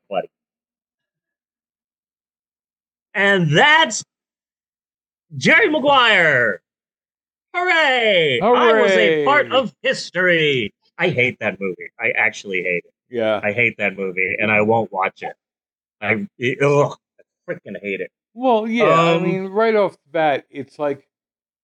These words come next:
Speaker 2: Tom Cruise and sports. That's
Speaker 1: Yeah.
Speaker 2: two strikes against it, with a heavy chick flick element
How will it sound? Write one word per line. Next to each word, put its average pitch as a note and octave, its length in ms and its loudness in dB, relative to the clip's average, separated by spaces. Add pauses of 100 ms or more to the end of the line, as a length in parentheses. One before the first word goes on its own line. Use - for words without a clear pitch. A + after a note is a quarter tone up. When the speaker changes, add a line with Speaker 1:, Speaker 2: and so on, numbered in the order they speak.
(280)
Speaker 2:
Tom A3+ 460 -2
Cruise E3 880 -4 (800)
and C3 340 -6
sports. - 1500 -6 (1120)
That's G#3+ 400 -2
Speaker 1:
Yeah. C3 220 2
Speaker 2:
two A#3+ 300 -4
strikes D#3+ 600 -4
against A2+ 580 -8
it, A#2 240 -6 (880)
with E3 300 2
a F#3 120 0
heavy G#3 540 -4
chick - 380 -8 (160)
flick F#3 400 -6
element D3 560 -2